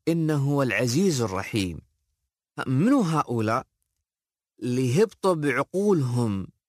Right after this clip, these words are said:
إلى أسوأ المستويات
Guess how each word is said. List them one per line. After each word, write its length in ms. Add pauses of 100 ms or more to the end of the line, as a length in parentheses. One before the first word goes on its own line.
(440)
إلى 260 (180)
أسوأ 640
المستويات 1300